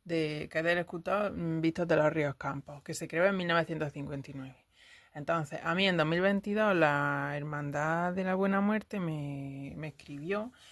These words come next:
porque estaban preocupados por el estado de conservación de la escultura. Lo que hicimos fue mirarla una a una y diseñar un plan de actuación para no, eh, restaurar todas de golpe porque no era necesario.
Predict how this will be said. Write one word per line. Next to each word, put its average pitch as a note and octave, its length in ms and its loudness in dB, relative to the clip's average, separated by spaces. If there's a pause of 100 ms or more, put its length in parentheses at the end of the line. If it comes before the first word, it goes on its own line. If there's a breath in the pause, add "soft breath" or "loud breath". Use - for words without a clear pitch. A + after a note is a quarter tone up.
(240 soft breath)
porque F3 220 2
estaban E3 260 2
preocupados F#3 420 4
por G#3 140 0
el F3 60 6
estado E3 240 -2
de E3+ 60 -2
conservación E3+ 720 -6
de F#3 160 2
la D#3+ 120 4
escultura. C#3+ 580 -10 (500 soft breath)
Lo F3+ 140 6
que E3+ 60 2
hicimos F3 360 2
fue A3 240 4
mirarla F3 840 4
una G#3 260 2
a G#3+ 60 4
una C4 500 2
y D#3+ 480 0 (480)
diseñar F3+ 840 2 (320 soft breath)
un G3 160 -2
plan G3+ 200 4
de G#3+ 60 4
actuación B3 760 0 (500)
para F3+ 260 4
no, F3+ 280 0
eh, G3 140 2
restaurar G3 520 2 (120)
todas F#3+ 580 6
de G3 120 4
golpe A3 480 2
porque D#3+ 320 -8
no D3+ 220 -4
era D#3+ 200 -2
necesario. D#3+ 720 -4